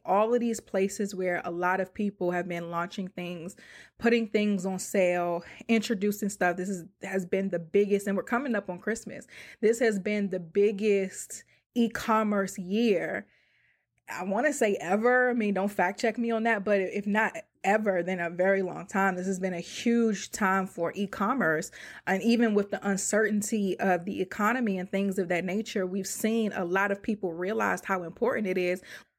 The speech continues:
whether you're an entrepreneur or not, to have multiple streams of income. And I want to give you guys the tools that you need to where you're launching things and you're not launching on deaf ears. I know a lot of you guys may even be disappointed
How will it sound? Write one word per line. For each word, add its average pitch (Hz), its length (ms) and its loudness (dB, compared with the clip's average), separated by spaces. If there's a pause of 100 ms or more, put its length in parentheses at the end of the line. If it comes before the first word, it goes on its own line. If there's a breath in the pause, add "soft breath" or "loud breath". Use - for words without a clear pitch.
whether 226 240 2
you're 220 180 2
an 202 80 0
entrepreneur 208 680 -2
or 214 40 -2
not, 202 440 0 (300 loud breath)
to 226 120 2
have 208 220 2
multiple 208 500 0
streams 190 540 -4
of 180 120 -8
income. - 600 -10 (420 loud breath)
And 208 340 2
I 226 120 2
want 247 420 2
to 226 120 -2
give 202 220 0
you 226 120 0
guys 196 320 2
the 180 100 -2
tools 220 480 2
that 196 240 -2
you 202 60 -2
need 190 340 -2
to - 140 -4
where 185 400 2
you're 208 240 2
launching 196 460 -2
things 214 340 2
and 202 160 -2
you're 185 100 -4
not 180 260 -2
launching 170 400 -6
on 170 140 -8
deaf 160 300 -2
ears. 151 320 -4
I 208 80 -2
know 208 160 4
a - 20 4
lot 220 220 0
of 208 80 -2
you 220 80 -2
guys 202 260 2
may 202 160 2
even 208 300 -4
be 190 100 -4
disappointed 202 720 -4